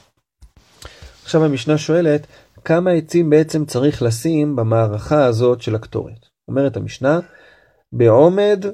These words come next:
חמש שאים גחלים. עומד כתוב עם עין, אבל הכוונה בעומד עם א', כלומר בערך חמש שאים גחלים, כלומר <clears throat> כמות שאתה מעריך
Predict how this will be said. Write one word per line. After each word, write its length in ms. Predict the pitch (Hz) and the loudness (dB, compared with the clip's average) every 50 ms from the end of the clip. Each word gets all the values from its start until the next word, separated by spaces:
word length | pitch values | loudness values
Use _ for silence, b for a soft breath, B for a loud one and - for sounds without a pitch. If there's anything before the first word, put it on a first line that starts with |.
| - _ _ | -12 _ _
חמש 480 | - - - 113 113 139 160 180 170 - | -10 -6 -4 -2 0 0 0 0 -2 -4
שאים 480 | - - - 110 95 131 147 151 147 | -8 -6 -6 -4 -2 -2 -2 -2 -2
גחלים. 480 | 127 127 127 - 131 117 113 101 92 - - - | -2 -2 -2 -2 -2 -2 -2 -4 -6 -10 -14 -8
עומד 360 | - 117 131 139 143 131 - | -4 -2 -2 0 0 -2 -2
כתוב 320 | - 120 113 131 131 117 | -4 -4 -4 -2 -2 -2
עם 120 | 110 101 101 | -2 -2 -2
עין, 300 | 120 143 175 196 190 170 | 0 -2 -2 -2 -2 -4
אבל 180 | 151 139 127 | -4 -2 -4
הכוונה 400 | 127 120 123 127 127 131 147 151 | -4 -4 -4 -4 -4 -2 -2 -2
בעומד 380 | 139 120 - 131 135 135 131 113 | -2 -2 -2 -2 -2 -2 -2 -2
עם 120 | 117 113 - | -2 -2 0
א', 220 | 120 127 110 95 101 - - | 2 2 2 2 -2 -8 -10
כלומר 260 | - 113 113 110 113 | -8 -4 -2 -2 0
בערך 580 | 107 113 - 160 185 190 196 202 196 - - - | 0 2 2 2 2 2 2 -2 -4 -6 -10 -16
חמש 400 | - - - 113 127 151 160 156 | -12 -10 -6 -4 -2 -2 -2 -4
שאים 360 | - - - 120 131 139 147 | -4 -4 -2 0 0 0 0
גחלים, 440 | 131 127 117 117 123 117 110 92 85 | -2 -2 -2 -2 -2 -2 -2 -4 -6
כלומר 360 | - - - 107 107 110 107 110 113 B B B B B B B _ _ _ - - | -10 -8 -4 -2 0 0 0 -2 -6 B B B B B B B _ _ _ 4 4
<clears throat> 360 | - - - - 107 - - | 4 4 2 0 -2 -4 -4
כמות 460 | - 113 117 139 165 202 214 - - - | -2 0 2 4 2 2 2 -2 -8 -14
שאתה 540 | - - 117 110 113 - 120 113 113 110 107 | -6 -2 -2 -2 0 2 4 4 4 4 2
מעריך 800 | 113 113 - - 117 110 107 117 294 381 - - - - 113 | 0 -2 -2 -2 -2 0 0 0 0 0 0 -2 -6 -10 -12